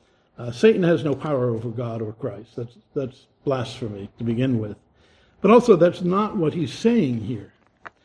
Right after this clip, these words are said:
He's not talking about Jesus going to hell and preaching the gospel to them and saving some people from hell. Once you're judged, you're judged. There's no,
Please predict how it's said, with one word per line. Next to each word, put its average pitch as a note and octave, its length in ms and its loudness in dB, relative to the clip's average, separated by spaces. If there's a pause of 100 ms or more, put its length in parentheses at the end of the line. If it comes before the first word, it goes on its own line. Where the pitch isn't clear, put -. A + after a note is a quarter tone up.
(560)
He's C#3+ 180 0
not G#3+ 180 4
talking F3 300 4
about D#3+ 160 6
Jesus E3 420 0
going D#3+ 320 2
to D3+ 80 2
hell D3+ 260 0
and C3+ 140 0
preaching C#3+ 380 0
the B2 40 -4
gospel C3+ 500 -4
to C#3+ 140 0
them B2+ 240 0
and B2 140 -2
saving D3+ 400 2
some C3 220 -6
people C3 320 -4
from B2+ 180 -8
hell. B2 340 -6 (840)
Once D#3+ 460 0
you're E3+ 160 6
judged, E3+ 580 4
you're D3+ 160 0
judged. B2 720 -2
There's C#3 340 -6
no, D3+ 500 0